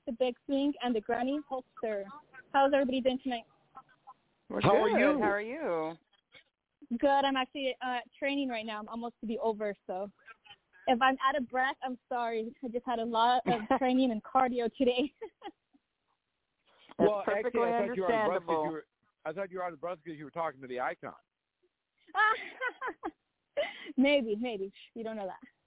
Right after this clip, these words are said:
Speaker 3: All right, so here's what we're, here's what we're gonna do, uh, Micah. Uh, if you wanna give us a quick little background about yourself, and then we'll, uh,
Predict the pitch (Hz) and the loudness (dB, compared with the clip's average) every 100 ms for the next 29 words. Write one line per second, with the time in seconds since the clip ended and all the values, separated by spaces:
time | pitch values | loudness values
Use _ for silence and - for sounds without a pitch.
0 | _ _ _ _ _ _ _ _ _ _ | _ _ _ _ _ _ _ _ _ _
1 | _ - 196 196 - 240 262 311 320 254 | _ -2 0 0 -2 -6 -4 -6 -6 -6
2 | 196 254 302 233 185 175 202 151 131 117 | -6 -6 -6 -4 -2 2 4 6 6 4
3 | 110 147 - - - - 170 156 175 277 | 2 0 -2 -18 -8 2 4 4 2 0
4 | 247 254 - 214 226 220 226 175 175 180 | 0 -6 -6 -2 -2 -2 -4 -4 -6 -8
5 | 196 196 156 170 - 202 180 113 147 185 | -10 -14 -12 -12 -12 -10 -6 -4 -6 -10
6 | - 160 165 175 165 160 151 156 147 143 | -16 -12 -10 -10 -6 -4 -4 -4 -2 -2